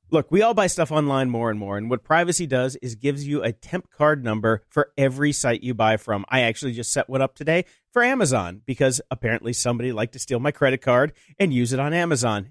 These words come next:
Never again. <laughs> And also, never forget to cancel subscriptions or trials again because you can just cancel it in the card. Take your card away. No more subscriptions.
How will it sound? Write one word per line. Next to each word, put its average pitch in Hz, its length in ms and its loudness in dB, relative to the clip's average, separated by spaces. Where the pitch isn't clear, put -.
Never 302 440 2
again. 254 500 0
<laughs> 294 500 -2
And 175 120 -2
also, 220 260 2
never 165 400 0
forget 185 300 -6
to 160 60 -18
cancel 165 340 -2
subscriptions 127 580 -4
or 123 80 -8
trials 170 460 0
again 98 360 -2
because 139 520 0
you 151 160 -14
can 143 200 -2
just 127 200 -2
cancel 117 380 -4
it - 120 -4
in 147 140 2
the 151 60 0
card. 196 520 0
Take 214 180 0
your 247 100 -6
card 269 220 2
away. 170 300 2
No 139 240 2
more 190 200 -2
subscriptions. 165 840 -4